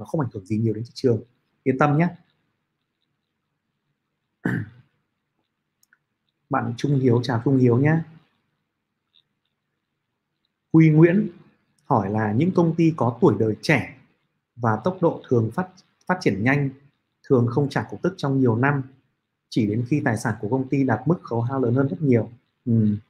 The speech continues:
Họ đang cần tiền đúng không? Thì mới trả hai mươi lăm phần trăm đến bốn mươi phần trăm lợi nhuận. Điều này có nghĩa gì? Điều này có nghĩa là trong giai đoạn đầu ấy, thì họ rất cần tiền, họ cần tiền liên tục để họ mở rộng thị trường, làm về marketing, làm về sale,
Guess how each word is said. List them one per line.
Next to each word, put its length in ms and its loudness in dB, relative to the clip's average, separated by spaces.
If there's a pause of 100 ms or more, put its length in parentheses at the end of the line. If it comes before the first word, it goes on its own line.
(560)
Họ 160 4
đang 80 2
cần 200 4
tiền 260 6
đúng 120 2
không? 200 2 (460)
Thì 200 6
mới 240 4
trả 340 -2
hai 180 2
mươi 100 2
lăm 140 2
phần 220 -2
trăm 280 0
đến 160 0
bốn 140 4
mươi 80 2
phần 100 0
trăm 160 -6
lợi 100 -2
nhuận. 200 0 (540)
Điều 180 4
này 220 0
có 160 -2
nghĩa 200 0
gì? 300 4 (1160)
Điều 100 6
này 160 6
có 120 6
nghĩa 120 4
là 80 4
trong 140 2
giai 80 6
đoạn 160 2
đầu 280 6
ấy, 100 2 (220)
thì 80 -4
họ 200 -2
rất 140 -2
cần 240 2
tiền, 300 4 (140)
họ 100 -8
cần 200 0
tiền 120 4
liên 180 2
tục 160 4
để 80 -6
họ 100 -12
mở 160 -4
rộng 220 -4
thị 140 -6
trường, 340 4 (460)
làm 300 0
về 140 2
marketing, 580 2
làm 140 0
về 100 0
sale, 500 4